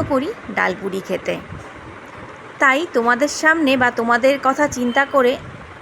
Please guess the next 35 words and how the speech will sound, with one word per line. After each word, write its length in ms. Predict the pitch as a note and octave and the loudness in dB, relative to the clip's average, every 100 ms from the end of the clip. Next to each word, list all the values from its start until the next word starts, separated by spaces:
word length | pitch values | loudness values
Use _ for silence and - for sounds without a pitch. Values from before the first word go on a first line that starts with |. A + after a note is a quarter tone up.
| - | -4
এই 120 | B3 | -2
বৃষ্টির 440 | A3+ B3 - - C4 | -2 -4 -6 -8 -6
দিনে 280 | A#3 C#4+ A#3+ D4 - - - | -2 0 0 -2 -8 -18 -4
নিয়ে 240 | A#3+ C4 C4+ | 2 4 4
চলে 280 | D4+ D4+ D#4 | 4 4 4
এলাম 180 | D4 B3 | 4 2
ছোলার 340 | C4+ A#3 F#3+ F#3 | 0 -2 0 0
ডালের 280 | G3 F3+ F3+ | 0 0 -2
ডালপুরি। 500 | F3 F3 E3+ F3+ F3 - - - - | -2 -2 -4 -10 -10 -12 -16 -18 -4
By 120 | C4+ D4+ | -2 2
the 60 | D#4 | 2
way, 120 | B3 C4 | 2 2
আমি 120 | G#3 G#3 | 0 0
ডালিয়া, 380 | F#3+ F#3+ G#3+ A#3 F#4 | 0 0 2 2 0
ডালিয়াস 360 | A3 F3+ F3+ F#3 - | -2 0 -2 -2 -6
ফুড 180 | A3 G#3 | -4 -2
অ্যান্ড 140 | A3 | -2
বিউটি 200 | A3 A3 | -2 -8
টিপসে 360 | B3 C#4 - D#4 | -8 -8 -8 -8
সকল 380 | D#4 C4 A3+ D4 D4 | -2 0 0 0 2
বন্ধুদেরকে 560 | C#4+ C#4 D4 D#4 D4 | 2 0 0 0 0
নমস্কার 500 | C#4+ G#3 G#3 - A3 G#3+ | 2 2 0 -2 0 0
ও 60 | |
স্বাগত 360 | A3 G3+ F#3+ A#3 B3+ | 0 -2 -2 -2 0
জানিয়েই 400 | C4+ C4+ C#4 C#4+ D#4 - - - - - B3+ | 2 2 2 0 -2 -8 -14 -12 -6 4 6
আজ 120 | D4 C#4+ - | 6 0 -4
শুরু 180 | D#4 E4+ F4 | -2 0 2
করছি 280 | F4 - - - A#3 | 2 0 -4 2 4
আমার 200 | B3 C4+ | 4 4
রেসিপি 420 | D4+ C#4+ E4 F4 A4 - - | 2 -2 -4 -2 -4 -8 -16
ছোলার 300 | - A3 G#3+ G3 | -6 2 2 4
ডালের 260 | A#3 A#3+ A3 | 2 4 2
ডালপুরি। 420 | G#3+ F3 - G3 | 2 0 -6 -4
একদম 420 | G3+ A3+ A3 B3+ D#4+ D#4 | -2 -2 0 -2 -2 2
সহজ 280 | G3+ G3 | 2 2